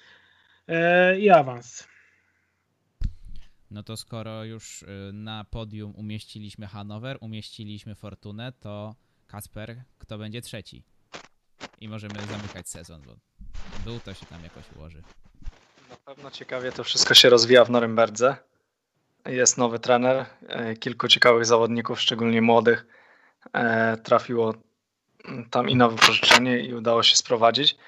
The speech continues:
Speaker 3: E, wielkie, e, wielkich transferów wychodzących z klubu też tam nie było. Więc jeżeli to uda się poukładać, to naprawdę może być taka drużyna, która powalczy gdzieś o miejsca trzecie, czwarte.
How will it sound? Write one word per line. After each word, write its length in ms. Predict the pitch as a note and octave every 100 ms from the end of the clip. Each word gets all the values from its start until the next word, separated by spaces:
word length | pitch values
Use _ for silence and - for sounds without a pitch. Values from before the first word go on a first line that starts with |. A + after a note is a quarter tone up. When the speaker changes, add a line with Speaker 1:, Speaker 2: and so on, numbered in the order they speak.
| - - - _ _ -
Speaker 3:
E, 340 | - A2 A2+
wielkie, 420 | G#2+ B2 B2+ - B2+
e, 840 | A#2+ C#3+ C#3 A2+ A#2 A2+ A2+ -
wielkich 360 | - B2+ C3 -
transferów 480 | C3 A#2+ C3 B2 A#2
wychodzących 540 | B2 B2 A#2+ A2 B2
z 80 | -
klubu 260 | B2 A#2
też 280 | A#2 B2+ A#2
tam 160 | - A#2
nie 120 | A#2
było. 360 | A2+ A2+ B2+ - _ _ _ _ _ _ _
Więc 180 | _ -
jeżeli 300 | C#3+ A#2+ B2+
to 100 | C3+
uda 200 | C#3 C3
się 160 | A#2+ -
poukładać, 680 | - B2+ - A#2+ B2 C#3 - _ _ _ _ _
to 100 | -
naprawdę 400 | B2 A#2+ B2+ A#2+
może 220 | B2 A#2
być 180 | A#2 A#2+
taka 220 | C3+ B2
drużyna, 380 | A#2+ A#2 A#2+ A#2
która 280 | A2+ - A2+
powalczy 460 | A#2+ A2 A#2 -
gdzieś 220 | A#2 A2+ A#2+
o 20 |
miejsca 500 | A#2 A2+ - A#2+ A2 - _
trzecie, 360 | - B2+ A2+ B2+
czwarte. 480 | - B2 - C#3+